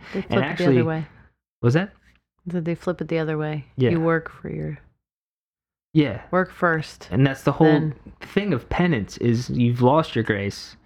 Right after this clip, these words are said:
Speaker 2: You have to go get it back. So you have
Speaker 1: You
Speaker 2: to
Speaker 1: have
Speaker 2: go
Speaker 1: to
Speaker 2: back
Speaker 1: keep
Speaker 2: to
Speaker 1: going
Speaker 2: confession.
Speaker 1: back. <laughs>
Speaker 2: Right. And then
Speaker 1: And if you don't confess. But I know, I think as a Catholic, I just thought I was going to heaven no matter what, though.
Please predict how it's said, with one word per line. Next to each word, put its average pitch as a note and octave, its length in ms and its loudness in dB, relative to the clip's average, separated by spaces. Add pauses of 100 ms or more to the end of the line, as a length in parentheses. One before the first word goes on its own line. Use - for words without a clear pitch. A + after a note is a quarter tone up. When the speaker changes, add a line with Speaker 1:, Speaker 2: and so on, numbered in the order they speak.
(260)
Speaker 2:
You B2+ 100 0
have A#2+ 120 -4
to C3 60 -4
go B2+ 140 4
get A2+ 140 2
it C3 120 -2
back. - 400 -4 (640)
So - 100 -4
you A#2+ 80 0
have G#2+ 160 -4
Speaker 1:
You F3 100 0
Speaker 2:
to - 20 2
Speaker 1:
have - 20 2
Speaker 2:
go G#2+ 60 6
Speaker 1:
to G2 40 2
Speaker 2:
back G#2+ 140 2
Speaker 1:
keep B2+ 100 -4
Speaker 2:
to G#2+ 60 -2
Speaker 1:
going A2+ 160 2
Speaker 2:
confession. D#3 260 2
Speaker 1:
back. E3 280 -2
<laughs> - 60 -20 (300)
Speaker 2:
Right. A2+ 260 -2 (720)
And B2 160 2
then A2+ 160 2
Speaker 1:
And G#2+ 80 2
if F#3+ 120 -4
you F#3+ 60 2
don't B3+ 220 0
confess. D#3+ 580 -4 (640)
But D4+ 120 4
I D4+ 100 4
know, D4+ 200 2 (100)
I C#4+ 120 -4
think A#3 440 -2
as F#3+ 220 -2
a E3+ 60 -2
Catholic, F3 520 -2
I F3+ 180 2
just F3 220 -6
thought E3+ 360 0
I E3 100 0
was D#3+ 140 -4
going E3 240 0
to D3 40 -4
heaven D3+ 360 -4
no D3 80 -4
matter D3+ 320 -4
what, D#3+ 520 -4 (440)
though. - 320 -2